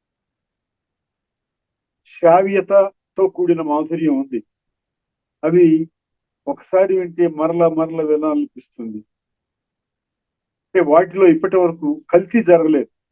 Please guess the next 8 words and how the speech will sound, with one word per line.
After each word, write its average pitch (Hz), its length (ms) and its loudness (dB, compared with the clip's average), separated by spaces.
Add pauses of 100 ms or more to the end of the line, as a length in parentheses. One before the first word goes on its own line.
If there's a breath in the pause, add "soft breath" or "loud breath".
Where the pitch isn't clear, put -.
(1200)
అందువల్ల 175 640 2 (600)
వాటి 160 200 -8
శ్రావ్యత, 180 600 -2
గ్రామీణ 170 560 -2
శ్రావ్యత 185 560 -2
అలాగే 175 500 -2
నిలిచి, 160 460 -12
నిలిచిపోయింది. 147 520 -4